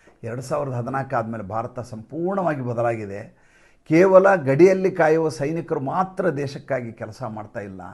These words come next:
ದೇಶದ ಒಳಗಡೆಯೂ ಈ ರೀತಿ ಸಮವಸ್ತ್ರ ಧರಿಸಲಾರದಂಥ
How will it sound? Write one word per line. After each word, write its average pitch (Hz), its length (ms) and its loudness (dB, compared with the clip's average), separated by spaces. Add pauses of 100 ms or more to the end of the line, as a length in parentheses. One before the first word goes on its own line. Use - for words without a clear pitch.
(520)
ದೇಶದ 156 360 -2
ಒಳಗಡೆಯೂ 196 1000 4
ಈ 190 160 0
ರೀತಿ 185 260 -2
ಸಮವಸ್ತ್ರ 156 560 -4
ಧರಿಸಲಾರದಂಥ 190 1000 2